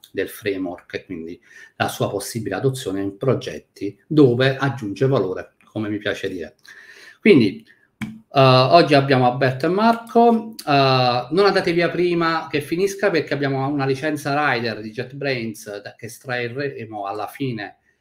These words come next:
della, della, diciamo, di questo meetup. Tra quelli che si sono iscritti, se non l'avete fatto iscrivetevi, se non sono già chiuse le iscrizioni,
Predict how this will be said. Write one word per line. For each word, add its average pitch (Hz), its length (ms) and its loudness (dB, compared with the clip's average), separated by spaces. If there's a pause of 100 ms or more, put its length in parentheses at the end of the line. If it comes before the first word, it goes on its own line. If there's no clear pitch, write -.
(140)
della, 98 840 -8
della, 95 840 -8
diciamo, 110 300 -14
di 95 100 -18
questo - 260 -14
meetup. 156 640 -8 (320)
Tra 120 240 -2
quelli 131 200 -2
che 113 100 -4
si 113 100 -12
sono 120 220 -8
iscritti, 160 540 -6
se - 100 -10
non 113 100 -4
l'avete 110 280 -6
fatto 117 320 -6
iscrivetevi, 127 640 -4
se 123 120 -8
non 101 140 -10
sono 104 320 -12
già 98 160 -16
chiuse 101 260 -14
le 98 60 -8
iscrizioni, 175 720 -8